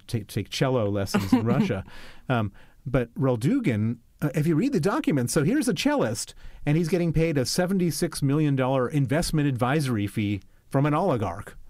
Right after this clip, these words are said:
Speaker 1: Uh, but what's he doing? He's not investment advising anybody. He's a cellist. And it's
Speaker 2: So
Speaker 1: obvious that, that, that this is part of the Putin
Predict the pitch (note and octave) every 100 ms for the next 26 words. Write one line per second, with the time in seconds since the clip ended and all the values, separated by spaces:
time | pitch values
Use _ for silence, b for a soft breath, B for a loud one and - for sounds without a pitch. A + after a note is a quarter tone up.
0 | - - D#3 C#3 F3 G3 A#3+ A3+ G#3 F#3
1 | A#3 C#4 E3 C3 C#3 D#3 C#3 C3 A2+ D3
2 | D3 D#3+ A3 C4 B2+ G2+ D3+ D3 A#3+ E4
3 | F2+ - - B B B B B B E3+
4 | E3+ D#3+ G#3 G#3 A2+ G2 - - - C3+
5 | A#2+ B2 A#2+ B2 A#2+ A#2+ C3+ C3 - B2
6 | A#2 A2 G#2 - B2+ A2+ G#2+